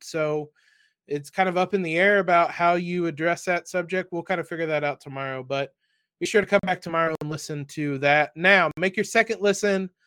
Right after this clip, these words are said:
the Locked On N F L Draft podcast. Ryan Tracy and former N F L cornerback Eric Crocker bring the N F L Draft to life every day with insight and analysis on college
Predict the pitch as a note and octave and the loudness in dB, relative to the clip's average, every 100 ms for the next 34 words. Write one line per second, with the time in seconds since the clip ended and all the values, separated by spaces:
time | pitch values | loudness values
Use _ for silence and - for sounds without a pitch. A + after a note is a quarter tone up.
0 | _ _ _ D#3 D#3 D#3 F3 E3 C#3+ E3 | _ _ _ 0 4 4 2 -4 -4 -6
1 | D#3 E3+ D3+ C#3+ D3 D3 C#3+ - - _ | -4 0 -2 0 2 4 2 -4 -20 _
2 | E3 D#3+ D3 E3 D#3 - F#3+ G#3 G3+ G3+ | 0 0 2 0 0 2 4 4 4 2
3 | F#3 G3 F#3 - G3 F#3+ E3+ F3 F#3 E3+ | 0 0 -6 -4 -2 -2 -2 -4 0 -2
4 | - F#3 F3 E3+ D#3+ D#3 _ _ _ _ | -2 -4 -2 2 2 2 _ _ _ _
5 | - G3+ G#3 F#3+ _ _ - F#3+ F3 F3+ | 0 4 4 0 _ _ -2 2 2 0
6 | F3 E3 G3 F#3+ F#3 F3+ D#3+ E3+ E3 - | -4 -2 -2 -2 -2 -2 -2 -2 -2 -6
7 | D#3+ D#3+ D3+ - F#3 F#3+ E3+ E3+ E3 D#3 | -4 0 -2 0 0 0 0 0 0 -2
8 | - _ _ _ D3+ D#3+ F#3+ F#3+ G3+ F#3+ | -6 _ _ _ -14 -6 -4 0 4 4
9 | E3 E3+ E3 E3 D#3+ - E3 - D3 D#3 | 2 0 2 2 0 -4 -8 -8 -12 -14
10 | - - F#3 F#3 E3 | -6 2 4 4 -2